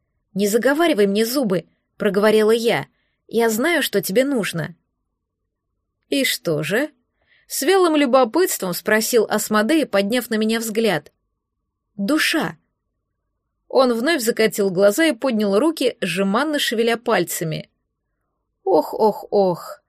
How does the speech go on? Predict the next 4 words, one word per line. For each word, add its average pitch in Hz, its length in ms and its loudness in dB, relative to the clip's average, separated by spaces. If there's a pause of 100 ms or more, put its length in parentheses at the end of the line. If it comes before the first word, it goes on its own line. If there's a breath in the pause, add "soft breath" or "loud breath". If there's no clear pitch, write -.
(360)
кривляясь, 226 640 2
выдохнул 226 580 0
он. 160 360 0 (540)
«Душа! 226 600 -2